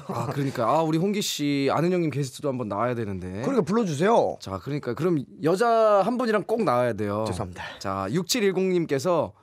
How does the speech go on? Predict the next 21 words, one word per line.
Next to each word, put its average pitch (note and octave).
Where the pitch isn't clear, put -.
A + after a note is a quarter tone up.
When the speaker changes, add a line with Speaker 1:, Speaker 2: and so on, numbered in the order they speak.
Speaker 1:
"홍기, A#3+
희철 C4
씨가 A#3+
말이 F3
많으셔서 E3
홍기 A3+
씨가 G#3
그동안 E3+
들은 E3
게 F3
많을 C3
것 C#3+
같아요." A#2
Speaker 2:
어. C#3+
Speaker 1:
아, A#2+
요 A#3
퀴즈, C4+
아, G3
자, D#3
요거죠. A#3+
Speaker 2:
예, A2